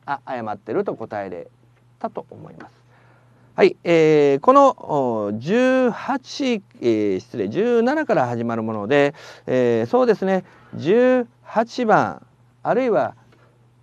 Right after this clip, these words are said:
十、二十番、これを確実に、えー、回答できていれば、それで十分だっ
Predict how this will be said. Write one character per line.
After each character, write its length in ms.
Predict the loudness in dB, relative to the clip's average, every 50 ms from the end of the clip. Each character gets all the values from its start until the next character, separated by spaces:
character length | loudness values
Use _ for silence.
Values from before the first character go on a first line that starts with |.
| -20 -16
十、 300 | -10 -6 -4 -4 -4 -4
二 220 | -4 -4 -6 -4 -4
十 160 | -4 -4 -4
番、 180 | -4 -6 -8
こ 160 | -8 -4 -4 -2
れ 140 | 0 0
を 160 | 0 0 -2 -2
確 260 | -4 -4 -4 -2 -2
実 260 | -2 -4 -6 -6 -6
に、 160 | -6 -6 -6 -6
え 120 | -8 -8 -8
ー、 40 | -6
回 180 | -6 -6 -6
答 160 | -4 -4 -4
で 120 | -4 -6 -8
き 80 | -10
て 160 | -10 -10 -6 -4
い 20 |
れ 80 | -2 0
ば、 180 | 2 2 2
そ 120 | 0 -2 -4
れ 80 | -4
で 100 | -4 -4
十 220 | -4 -4 -6 -6 -6
分 220 | -6 -8 -8 -8
だ 100 | -10
っ 20 | -12